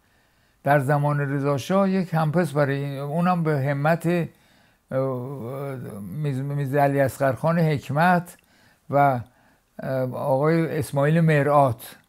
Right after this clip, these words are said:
که اینا دو فرهنگی خیلی مهم بودن در اون دوران و بازمانده های انقلاب مشروطیت و اینکه می‌خواستن برنامه ها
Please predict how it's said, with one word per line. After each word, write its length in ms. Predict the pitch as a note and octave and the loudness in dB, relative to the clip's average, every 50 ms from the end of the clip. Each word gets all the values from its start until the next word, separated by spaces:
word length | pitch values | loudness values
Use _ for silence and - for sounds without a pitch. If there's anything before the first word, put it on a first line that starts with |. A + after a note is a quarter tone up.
| _ _ _ _ _ | _ _ _ _ _
که 120 | _ - B2+ | _ -4 -2
اینا 120 | C3 D3 | 0 0
دو 140 | C#3 D#3 D#3 | 0 0 0
فرهنگی 640 | A#2 - C#3+ C#3 B2+ B2+ C3+ C3 B2+ A#2 B2 D3 C#3+ | 0 2 2 2 2 2 0 0 -2 -2 -2 -2 -4
خیلی 260 | A2+ B2 C3+ C#3 C3+ | -2 -2 -4 -4 -2
مهم 360 | C3+ C3 B2+ A#2+ C3+ D3 D3 | -2 0 0 2 2 0 0
بودن 320 | C3+ A#2+ A#2+ A2 A#2+ A#2 A2+ | -2 -2 -2 0 0 0 0
در 140 | A2+ A2+ A2 | 0 -2 -2
اون 160 | A2 A2 A2 | -2 -2 -2
دوران 400 | G#2 A2 G#2 G2+ G2 G2 F#2 F#2 - _ _ _ _ _ _ _ _ _ _ | -2 -4 -2 -2 -4 -4 -6 -8 -12 _ _ _ _ _ _ _ _ _ _
و 300 | - B2+ B2 A#2 A2+ A#2 | -4 -2 -2 -2 -2 -4
بازمانده 720 | A2+ - - C3 B2+ C3 C3 B2+ G2 A#2 B2+ B2+ B2 A#2+ | -6 -10 -10 -2 2 4 4 4 4 2 0 0 0 0
های 180 | B2 C3+ C#3+ C#3 | 0 0 0 0
انقلاب 480 | C3+ B2+ A#2 A#2 B2 B2+ C3+ B2 A#2+ B2 | -2 -2 0 2 2 2 2 2 0 -2
مشروطیت 540 | A#2+ A#2 - - A#2 G2 B2+ C#3 D3 D3 C3+ | -2 -2 -4 -8 -8 -4 -2 0 0 0 0
و 40 | C#3+ | -2
اینکه 220 | C3+ C#3 B2 C3+ | -4 -4 -4 -4
می‌خواستن 640 | C3 B2+ A#2 G2+ C3+ D3 B2 - D3+ D3 D3 C#3+ B2+ | -4 -4 -2 -2 -2 -2 -2 -2 -4 -4 -4 -4 -4
برنامه 500 | B2+ B2+ B2 B2 A2+ A#2+ B2 B2 A#2+ A#2+ | -2 2 2 2 2 0 0 0 0 0
ها 360 | B2+ C3+ C#3 C#3+ C#3+ B2+ - | 0 2 0 0 -2 -4 -8